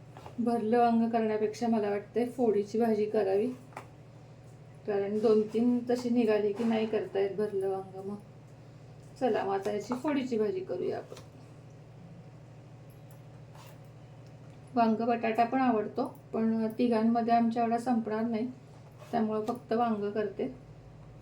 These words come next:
आता ह्याच्यात एक कांदा घालणार, एक टोमॅटो घालणार आणि शेंगदाण्याचं कूट घालणार. नैवेद्याला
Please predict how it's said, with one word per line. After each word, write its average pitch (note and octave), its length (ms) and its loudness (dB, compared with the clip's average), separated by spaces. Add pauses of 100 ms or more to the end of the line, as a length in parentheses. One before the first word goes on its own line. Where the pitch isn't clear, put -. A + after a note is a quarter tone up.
(500)
आता A3+ 160 -6
ह्याच्यात A#3 320 0
एक A#3+ 200 -4
कांदा A3+ 320 4
घालणार, A#3 440 2
एक A3+ 200 -6
टोमॅटो A3+ 420 0
घालणार A3+ 540 -2
आणि G#3+ 220 -2
शेंगदाण्याचं G#3+ 600 -4
कूट C4 160 -4
घालणार. G#3+ 420 -2 (560)
नैवेद्याला G#3+ 720 4